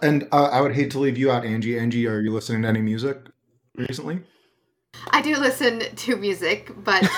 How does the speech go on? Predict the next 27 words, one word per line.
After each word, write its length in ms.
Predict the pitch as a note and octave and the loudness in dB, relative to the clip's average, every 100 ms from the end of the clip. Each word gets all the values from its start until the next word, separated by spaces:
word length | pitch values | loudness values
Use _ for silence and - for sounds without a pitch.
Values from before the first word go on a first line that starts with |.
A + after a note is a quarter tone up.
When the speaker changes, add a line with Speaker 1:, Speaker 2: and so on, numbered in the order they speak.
| F4+ - | -4 0
Speaker 2:
um, 320 | F#3+ F3 - | 2 2 2
Speaker 1:
<laughs> 40 | - | 0
Speaker 2:
it's 360 | A3 - - - - - - - - | 0 -2 -16 -18 -20 -20 -20 -20 -10
not 560 | A3+ B3 C4+ D4+ D4 - - - - - - - - - | -2 6 8 8 6 -6 -10 -18 -20 -20 -20 -20 -16 -4
i-, 260 | A3+ G#3+ G#3 | 0 0 0
at 140 | G#3+ | 2
all 160 | G3+ F#3+ | 2 2
in 80 | F#3 | 0
the 100 | F3 | -6
genre 360 | F#3 E3+ E3+ | -4 -6 -6
that 140 | D#3+ - | -8 -8
you 120 | F3+ | -10
guys 460 | - - E3 - - - F3+ | -10 -12 -12 -14 -18 -20 -18
have 200 | E3+ - | -18 -14
been 140 | E3 | -14
listening 320 | D#3+ E3+ E3 | -14 -14 -16
to. 300 | D#3+ E3 D#3 | -12 -10 -8
Like, 340 | D#3+ D3+ D#3+ - - - - | -8 -10 -12 -16 -20 -20 0
recently 720 | G#3+ G#3+ A#3 G3 G3 F#3+ F#3 | 2 2 -2 -2 -4 -2 -2
it's 200 | F3+ - | -2 -4
been, 360 | F#3+ F3+ F3 F3 | -6 -6 -6 -8
um, 420 | E3 D#3+ D#3+ F3 - - - | -8 -10 -12 -16 -20 -20 -8
Tech 240 | G3+ G3 | -6 -6
Nine 320 | F3+ F3+ F3+ | -6 -4 -4
and 180 | E3 D#3+ | -8 -12
Chris 300 | - F3+ F3 | -8 -6 -6
Calico. 580 | - E3 D#3+ - F2 | -8 -10 -10 -10 -10